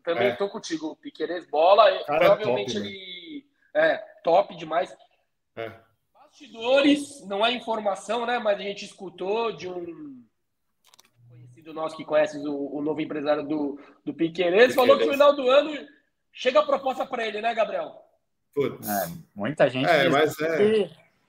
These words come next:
Speaker 3: ele não passa
Speaker 1: Não,
Speaker 3: desse
Speaker 1: né?
Speaker 3: ano.
Speaker 1: É tipo Vinha, se destacou,
Speaker 2: É.
Speaker 1: idade boa,
Speaker 3: Exato,
Speaker 1: tem,
Speaker 3: muito
Speaker 1: tem,
Speaker 3: novo,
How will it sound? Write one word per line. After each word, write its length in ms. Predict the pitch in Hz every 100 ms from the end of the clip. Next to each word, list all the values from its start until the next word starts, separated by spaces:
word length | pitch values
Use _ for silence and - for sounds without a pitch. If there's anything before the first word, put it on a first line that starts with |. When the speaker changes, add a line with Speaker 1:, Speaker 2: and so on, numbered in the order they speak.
| _
Speaker 3:
ele 200 | 127 135
não 200 | 156 170
passa 340 | 165 147 160 175
Speaker 1:
Não, 60 | 160
Speaker 3:
desse 140 | 170
Speaker 1:
né? 60 | 262
Speaker 3:
ano. 280 | - 254
Speaker 1:
É 20 | 240
tipo 280 | 311 339 277
Vinha, 460 | 254 247 196 160
se 140 | 147 202
destacou, 640 | 220 - 220 - 269 277
Speaker 2:
É. 60 | 247
Speaker 1:
idade 280 | 226 196 196
boa, 480 | 233 254 254 247
Speaker 3:
Exato, 320 | 240 117 101 -
Speaker 1:
tem, 140 | 208
Speaker 3:
muito 200 | 220 135
Speaker 1:
tem, 100 | 151
Speaker 3:
novo, 120 | 123